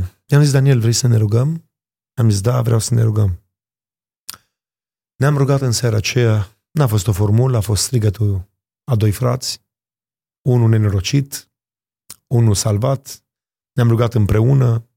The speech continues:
am plâns la telefon, l-am rugat pe Iisus Hristos să facă în viața lui ce a făcut în viața mea, l-am rugat pe Domnul să elibereze inima, mintea de frică. Dumnezeu ne-a ascultat rugăciunea și în noaptea aceea sufletul a fost salvat.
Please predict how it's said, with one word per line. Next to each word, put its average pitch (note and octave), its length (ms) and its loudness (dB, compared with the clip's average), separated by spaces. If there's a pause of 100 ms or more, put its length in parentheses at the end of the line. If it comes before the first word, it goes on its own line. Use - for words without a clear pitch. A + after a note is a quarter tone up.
am G#2 180 -2
plâns B2+ 280 2
la B2 80 0
telefon, A#2 760 -2 (300)
l-am B2 160 0
rugat A#2+ 220 0
pe B2 100 -4
Iisus G#2+ 340 0
Hristos G#2 340 -2
să G#2+ 80 0
facă A2 220 -2
în G2+ 60 0
viața G#2+ 220 -2
lui G#2+ 100 2
ce G#2+ 80 -2
a F#2+ 40 2
făcut G2+ 200 -4
în G#2 80 0
viața G#2+ 280 -2
mea, A2+ 400 -2 (440)
l-am A#2 160 0
rugat A2 200 2
pe G#2+ 60 -2
Domnul A2 220 2
să A2+ 120 -2
elibereze G#2 420 0
inima, A2 340 2
mintea A2 320 2
de F#2+ 80 -4
frică. A2 500 -2 (420)
Dumnezeu B2 380 2
ne-a B2 100 2
ascultat G#2+ 360 -2
rugăciunea G#2+ 360 0
și G2+ 140 0
în A2+ 60 2
noaptea A2 240 0
aceea A2+ 240 -4
sufletul G#2 380 -4
a G2+ 40 2
fost G2 180 -4
salvat. A2 440 -4